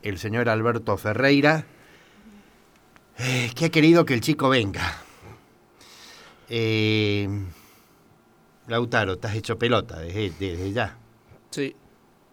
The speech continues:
Speaker 1: Eh, ¿pensaste en algún momento que esto terminaba así?
Speaker 2: No.
Speaker 1: ¿Qué querés decir vos? A ver.
Speaker 2: Quiero pedir perdón al pueblo, eh, al intendenta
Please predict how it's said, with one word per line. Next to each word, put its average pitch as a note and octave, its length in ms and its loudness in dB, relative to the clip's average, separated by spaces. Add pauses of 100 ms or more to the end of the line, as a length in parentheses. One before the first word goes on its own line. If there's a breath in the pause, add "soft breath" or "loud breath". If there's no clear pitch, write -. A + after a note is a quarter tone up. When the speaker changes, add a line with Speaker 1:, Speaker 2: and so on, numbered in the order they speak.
(840 loud breath)
Speaker 1:
Eh, F#2+ 640 -6 (1500)
¿pensaste B2+ 460 -6
en - 20 -2
algún A2+ 160 -2
momento C#3 380 -2
que B2+ 80 -10
esto A2 260 -8 (120)
terminaba G2 400 -8
así? C#3+ 340 -8 (800)
Speaker 2:
No. C#3+ 220 -10 (1200)
Speaker 1:
¿Qué A#2 120 -8
querés A2+ 240 -4
decir G2 300 -6
vos? D#2 260 -10
A E2+ 80 -12
ver. G#2+ 200 -14 (1160 soft breath)
Speaker 2:
Quiero E3 260 2
pedir D3+ 460 2
perdón C#3+ 460 2
al D3+ 100 2
pueblo, A3+ 600 4 (920 soft breath)
eh, C#3+ 540 4
al C#3+ 180 2
intendenta E3+ 880 2